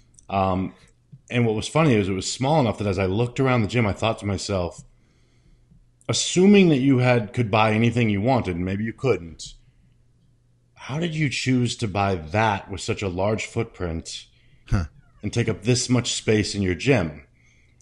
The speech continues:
Speaker 1: And then I fast forwarded, and, uh, a friend of mine, Matt Kuba, has a garage gym, and, uh, he has a, um, Prime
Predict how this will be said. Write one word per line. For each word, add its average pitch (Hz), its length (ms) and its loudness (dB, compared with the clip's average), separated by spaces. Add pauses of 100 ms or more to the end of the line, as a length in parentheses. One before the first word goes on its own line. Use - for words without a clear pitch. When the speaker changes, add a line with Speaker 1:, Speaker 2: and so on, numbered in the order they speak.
(180)
Speaker 1:
And 117 160 2
then 135 80 4
I 127 120 4
fast 117 420 -2
forwarded, 113 520 2
and, 104 420 -4
uh, 95 420 -2
a 101 200 -6
friend 123 260 2
of 117 60 4
mine, 101 220 2
Matt 104 280 -2
Kuba, 127 300 2
has 98 200 -2
a 95 40 -8
garage 110 500 -6
gym, - 360 -14 (920)
and, 107 340 0
uh, 95 320 0 (560)
he 175 180 2
has 113 500 2
a, 107 600 0
um, 90 680 -8 (760)
Prime 101 760 0